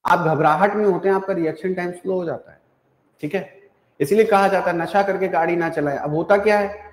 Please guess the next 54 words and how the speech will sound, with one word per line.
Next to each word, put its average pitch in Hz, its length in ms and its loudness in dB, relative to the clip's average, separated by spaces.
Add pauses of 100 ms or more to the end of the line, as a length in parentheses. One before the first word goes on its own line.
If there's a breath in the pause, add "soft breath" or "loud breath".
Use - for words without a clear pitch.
(360)
कि 170 40 -2
नशा 175 240 2
करके 196 260 2
गाड़ी 185 260 4
चली 202 200 0
जा 208 120 4
रही 202 120 2
साठ 190 300 0
किलोमीटर 190 340 -2
प्रति 180 200 -2
घंटे, 180 160 0
तुमको 185 160 -4
पता 190 200 0
ही 220 60 2
नहीं 233 100 0
चले 220 200 0
गाड़ी 208 240 4
की 202 120 -2
speed 196 240 -8
इतनी, 185 220 -4
जब 185 180 -2
तक 202 120 -2
brake 202 260 0
पे 208 60 -2
पैर 208 240 2
जाएगा 208 320 2
ना, 254 160 -2 (720)
ये 151 60 -10
दिमाग 202 280 4
उतनी 208 240 0
देर 214 100 2
में 214 120 0
तो 214 60 2
खेल 214 200 4
हो 214 120 6
जाएगा, 147 300 2 (460)
ठीक, 208 220 -8 (560)
इसलिए 240 240 0
कहा 202 240 0
मना 170 220 0
किया 135 200 -4
जाता 107 240 -6
है। 92 80 -12
तो 156 140 -14
ये 175 180 4
लोग 240 200 2
क्या 214 160 4
करते 196 300 -2
हैं, 262 220 -4 (580)
ये 226 420 -4
fentanyl 226 420 0
जो 208 100 2
दवा 156 240 0
है 214 180 -6